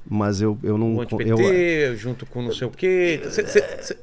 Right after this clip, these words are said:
Speaker 1: Nenhum-,
Speaker 2: mas mesmo assim,
Speaker 1: nenhuma pra mim
Speaker 2: é,
Speaker 1: justifica.
Speaker 2: justifica. Mesmo com
Speaker 1: E,
Speaker 2: tu-
Speaker 1: e justifica menos ainda votar nele depois dos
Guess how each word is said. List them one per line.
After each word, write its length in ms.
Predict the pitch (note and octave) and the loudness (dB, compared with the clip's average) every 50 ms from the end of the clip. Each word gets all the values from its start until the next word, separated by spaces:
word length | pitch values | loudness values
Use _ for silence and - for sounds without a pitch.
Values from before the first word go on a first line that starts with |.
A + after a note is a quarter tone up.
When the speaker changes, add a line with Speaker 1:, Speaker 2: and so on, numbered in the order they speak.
| - | -12
Speaker 1:
Nenhum-, 240 | - E3+ F#3 G3 G3+ | -2 4 8 8 10
Speaker 2:
mas 100 | G#3+ A3 | 10 10
mesmo 180 | A3 G#3+ A3+ A3 | 8 8 6 6
assim, 320 | F#3+ - - - F#3 G3 | 4 0 0 0 2 6
Speaker 1:
nenhuma 420 | G3+ G#3+ A3 A3 G#3+ G#3 G#3 G3+ F#3+ | 8 8 8 8 6 6 6 6 6
pra 200 | - - F3 E3 | 6 6 4 6
mim 200 | D3 D3+ D#3 D3 | 8 8 8 8
Speaker 2:
é, 20 | |
Speaker 1:
justifica. 380 | B2+ C3+ B2 B2+ C3 B2 A2 G#2+ | 6 6 4 4 2 2 0 0
Speaker 2:
justifica. 520 | A2 A#2+ - - - - A2+ - - - - A2 | 0 -2 -4 -4 -6 -8 -10 -6 -4 -4 -4 -2
Mesmo 300 | A2+ C#3+ D#3 C#3+ D#3+ - | -2 -2 0 -2 -2 2
com 80 | E3+ | 2
Speaker 1:
E, 100 | F3 G3 | 2 4
Speaker 2:
tu- 100 | - G3 | 6 6
Speaker 1:
e 60 | F#3 | 6
justifica 400 | F3+ G3+ G3+ - - A3 A3 A3 | 6 6 4 4 2 4 4 6
menos 340 | G3+ G#3+ A#3+ C4+ C4 A3+ G3+ | 6 8 6 6 6 6 8
ainda 500 | G3+ F3 E3 F3+ G#3+ G#3+ A3+ A#3+ A#3 C#3 - - - - - - | 8 10 10 8 8 8 8 6 6 2 -4 -12 -20 -20 -6 -4
votar 480 | C3+ B2 D#3 E3+ - - - F3+ F#3 | 4 6 8 8 8 8 6 6 8
nele 420 | E3+ D#3+ E3 F3+ G3 G3 G3+ - - - | 10 10 10 10 8 6 2 -2 -6 -8
depois 420 | C#3+ D#3 F3 D3 - D#3 D#3 D#3 | 4 4 4 4 6 4 4 4
dos 400 | C#3+ D3+ D3+ C3+ - - - - | 4 4 2 0 0 -2 -6 -8